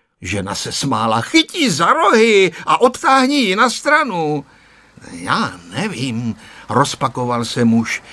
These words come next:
"Raději počkáme, až někdo přijde." Přihrčel traktor se dvěma nákladními vozy.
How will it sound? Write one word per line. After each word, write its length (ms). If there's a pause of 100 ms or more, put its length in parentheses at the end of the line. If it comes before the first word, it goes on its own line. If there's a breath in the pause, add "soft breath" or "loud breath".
(420 loud breath)
"Raději 420
počkáme, 600
až 200
někdo 280
přijde." 480 (1600)
Přihrčel 600
traktor 540
se 200
dvěma 320
nákladními 600
vozy. 340